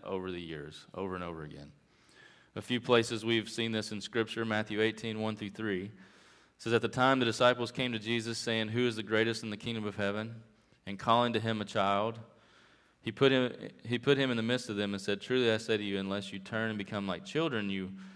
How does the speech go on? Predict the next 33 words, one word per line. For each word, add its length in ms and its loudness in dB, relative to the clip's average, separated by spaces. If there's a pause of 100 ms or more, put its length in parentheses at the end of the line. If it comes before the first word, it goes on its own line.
(160)
will 100 -8
never 260 0
enter 240 -6
the 80 -8
kingdom 300 -14
of 100 -12
heaven.'" 340 -14 (600)
So 140 -8
even 180 -2
there 180 4
we 80 4
see, 220 -4
who's 200 -2
the 80 -6
greatest? 560 -2 (1200)
Matthew 340 -8
eighteen. 340 -8
Matthew 280 -2
twenty, 380 -2
twenty 360 -2 (240)
through 100 -8
twenty-one, 640 -2 (640)
we 120 -4
see 480 -2 (1040)
it 120 -4
didn't 200 2
work 200 6
for 100 -8
them 140 -2
to 60 4
ask 260 4
themselves, 580 2
so 360 0